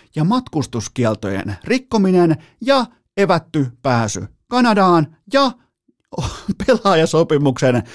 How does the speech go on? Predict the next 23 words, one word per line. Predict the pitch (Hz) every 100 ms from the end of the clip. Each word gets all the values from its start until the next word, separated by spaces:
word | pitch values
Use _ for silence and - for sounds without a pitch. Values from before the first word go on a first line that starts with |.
| - -
purkaminen. | 156 156 139 123 110 110 117 113 107 - _ - - 156
Ää, | - 156
nyt | 165 233
saat | 240 202
siis | 208 180 165 151
hetken | 190 - 165 143 131
verran | 147 135 135
aikaa | 139 127 123
pohtia, | - 123 120 120
että | 110
ketä | 127 120
nää | 107 85
vois | 95 - -
olla. | 220 208 202 175 - - - -
Kyllä | 294 233
vain, | 202 196 170 - _ -
pelaaja | 175 160 110 107
A | - 214 190 170 - -
oli | 143 135
yhtä | 143 -
kuin | 120 110 107
Antonio | - 156 151 113 101 95
Brown | 147 254 240 208